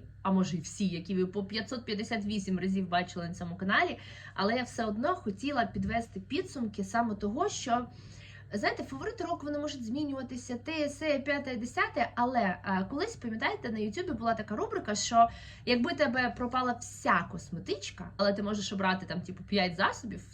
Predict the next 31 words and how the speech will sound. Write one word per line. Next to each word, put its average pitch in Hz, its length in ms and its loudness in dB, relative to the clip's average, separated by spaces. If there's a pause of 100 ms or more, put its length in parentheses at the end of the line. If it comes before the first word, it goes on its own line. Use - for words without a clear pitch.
(140)
чи 175 80 -6
десять, 202 480 2
чи 196 80 -4
скільки-небудь, 190 720 0 (560)
що 294 220 2
б 302 60 0
це - 180 0
було? 180 380 -2 (540)
Для 190 160 6
мене 302 240 2
це - 140 -2
було 185 220 2
б 190 120 -8
оце. - 320 -10 (1040)
А, 190 300 6 (120)
і 226 80 -2 (480)
я 254 180 0
не 320 100 -4
знаю, 180 560 0
мені 233 460 0 (400)
якось 254 440 -2
так 247 260 0
збагнулося, 226 600 -2
що 214 140 -4
я 233 60 -2
б - 40 -10
хотіла 247 280 -6
поділитися 240 560 -6
саме 247 300 -2
цими 214 360 -2
фаворитами, 196 720 -2